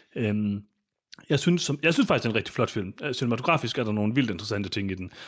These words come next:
Jeg elsker den måde, M. Night Shyamalan skyder på. Han er en, om man kan lide det eller ej, så er han bare en super, øh, ukonventionel instruktør og en modeinstruktør, synes jeg, der gør nogle vilde ting, øhm, med filmmediet, og det kan jeg helt vildt godt lide. Og jeg anerkender hundrede procent, at jeg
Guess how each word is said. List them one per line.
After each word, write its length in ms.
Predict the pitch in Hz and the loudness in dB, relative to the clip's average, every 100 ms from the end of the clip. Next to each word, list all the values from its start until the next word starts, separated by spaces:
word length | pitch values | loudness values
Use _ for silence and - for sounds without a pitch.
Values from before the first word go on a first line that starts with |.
| - 127 | -6 2
Jeg 120 | 143 | 4
elsker 240 | 160 147 | 4 4
den 140 | 120 113 | 4 6
måde, 360 | 110 113 113 | 6 6 4
M. 20 | |
Night 180 | 104 92 | -2 -2
Shyamalan 280 | 120 113 95 | 0 0 0
skyder 240 | - 202 | 2 4
på. 140 | 139 120 | 4 2
Han 120 | 123 | 2
er 80 | 131 | 2
en, 160 | 123 - - - - - - | 2 -2 -12 -20 -20 -10 0
om 100 | 165 | 2
man 140 | 175 | 4
kan 80 | 220 | 6
lide 120 | 226 | 6
det 60 | 139 | 6
eller 120 | 123 | 4
ej, 120 | 123 | 2
så 120 | - | 2
er 40 | 143 | 2
han 180 | 131 | 2
bare 280 | 120 120 143 | 4 2 4
en 160 | 156 156 - | 2 2 -2
super, 580 | - 220 131 110 107 156 | 2 4 6 4 4 2
øh, 300 | 113 107 120 | 4 6 4
ukonventionel 600 | 180 - 123 107 104 120 | 2 2 2 2 2 2
instruktør 400 | 113 110 117 - 123 | 2 0 -2 2 4
og 80 | |
en 100 | 113 | 6
modeinstruktør, 800 | 120 143 247 147 101 - 117 135 | 6 6 6 4 2 -4 -2 -2
synes 260 | 113 151 143 | 0 -2 -4
jeg, 80 | 113 - | -4 -4
der 60 | |
gør 160 | 110 156 | 2 4
nogle 240 | 160 135 | 6 6
vilde 240 | 127 170 190 | 6 4 4
ting, 380 | - 180 156 - - | 2 0 0 -10 -2
øhm, 560 | 117 107 104 107 101 98 | 2 2 2 0 -2 -2
med 100 | 135 | -2
filmmediet, 480 | - 240 131 117 113 - - - - - | 2 4 4 2 -2 -6 -20 -20 -16 -4
og 100 | 139 | -2
det 80 | |
kan 120 | 127 127 | 2 2
jeg 100 | 123 | 2
helt 240 | 208 143 | -2 -2
vildt 100 | 113 | 0
godt 180 | 110 127 | 0 0
lide. 140 | 127 - - - - | 0 -2 -18 -6 2
Og 200 | 127 120 _ _ _ - | 2 2 _ _ _ -6
jeg 100 | 143 165 | -2 2
anerkender 460 | 165 180 143 120 | 2 2 2 0
hundrede 520 | - - 214 226 113 | 0 0 2 4 2
procent, 420 | - 110 127 117 - | 0 -2 0 0 -2
at 160 | 120 120 | 0 4
jeg 300 | 117 123 | 4 4